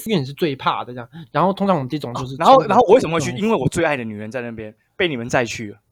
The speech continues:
Speaker 1: 对，被我们载去，然后突然就传一个简讯给你，然后你要去救她这样子。没办法，为了爱我要冲，干，然后冲了这样子。他妈的，我要勇闯鬼屋这样子，大概是这样子。
Speaker 2: <laughs>
Speaker 1: 然后就把女孩子救回来这样子。你的人差不多这样子，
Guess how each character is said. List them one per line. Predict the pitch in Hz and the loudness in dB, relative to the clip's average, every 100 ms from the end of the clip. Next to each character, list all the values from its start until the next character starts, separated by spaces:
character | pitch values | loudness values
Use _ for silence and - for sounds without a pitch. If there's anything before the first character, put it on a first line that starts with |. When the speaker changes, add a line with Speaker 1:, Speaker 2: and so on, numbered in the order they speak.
| _ _ _ _ | _ _ _ _
Speaker 1:
对， | - 180 | -2 0
被 | - | 2
我 | |
们 | 156 | 0
载 | 131 | -2
去， | 156 | -4
然 | 160 151 | -4 -2
后 | 180 | -4
突 | - | 0
然 | 160 | 0
就 | 151 170 | 2 -4
传 | - | -4
一 | 139 | -4
个 | 143 | -4
简 | 139 117 | -4 -8
讯 | 113 147 | -6 -6
给 | 131 113 | -6 -8
你， | 120 | -10
然 | 117 | -6
后 | |
你 | 135 | -6
要 | 120 | -6
去 | 127 | -8
救 | 120 135 | -4 -4
她 | 110 - | -6 -14
这 | 107 | -16
样 | 113 113 | -18 -20
子。 | - - | -20 -8
没 | 208 | 2
办 | 247 226 | 6 6
法， | 156 156 | 6 6
为 | 214 | 4
了 | 190 | 4
爱 | 196 170 | 0 0
我 | |
要 | 139 | -2
冲， | 156 - 185 185 202 | -6 -4 -4 -4 -8
干， | - 196 123 _ - | -6 -6 -6 _ -10
然 | 147 | -8
后 | 151 | -6
冲 | - 175 | -2 -2
了 | 151 | 0
这 | 143 | -2
样 | 131 | -4
子。 | 113 - _ _ _ _ | -8 -20 _ _ _ _
他 | - 175 | -10 -4
妈 | 180 165 | 0 0
的， | 156 151 | 0 -6
我 | 160 | -4
要 | 190 - - _ - | -4 -6 -16 _ 2
勇 | 202 | 2
闯 | 196 196 | 2 0
鬼 | 190 180 | -2 -4
屋 | 165 190 190 - - | -4 -4 -6 -8 -4
这 | |
样 | 170 131 | -4 -4
子， | 104 - 165 | -10 -6 -2
大 | 135 | 4
概 | 151 139 | 4 4
是 | |
这 | 139 143 | 0 0
样 | 117 | -2
子。 | 101 _ | -8 _
Speaker 2:
<laughs> | _ _ | _ _
Speaker 1:
然 | 143 | -4
后 | 147 | -4
就 | 147 151 - | -4 -8 -8
把 | - 131 | -8 -6
女 | 135 113 | -6 -10
孩 | 113 | -10
子 | 120 | -12
救 | 120 131 | -8 -8
回 | 117 120 | -8 -14
来 | 127 | -18
这 | _ | _
样 | - | -20
子。 | _ _ _ _ - | _ _ _ _ -2
你 | 156 | 4
的 | 147 | 4
人 | 135 | 4
差 | 127 147 | -2 -2
不 | |
多 | 139 | -2
这 | 135 | -4
样 | 127 | -4
子， | 117 | -8